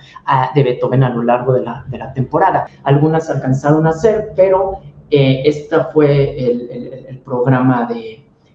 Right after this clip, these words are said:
de quince, dieciséis de, eh, que catorce y quince de marzo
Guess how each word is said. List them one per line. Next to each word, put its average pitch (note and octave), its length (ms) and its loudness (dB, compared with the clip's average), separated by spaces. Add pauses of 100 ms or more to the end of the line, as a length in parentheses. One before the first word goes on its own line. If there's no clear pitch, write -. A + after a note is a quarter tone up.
(140)
de A#2 500 -6
quince, D3 320 2
dieciséis C3 580 0
de, C#3+ 160 2
eh, A#2 240 -2
que B2 180 -2
catorce - 420 0
y C3+ 60 -2
quince C#3 300 0
de C#3 100 4
marzo G#3 500 -4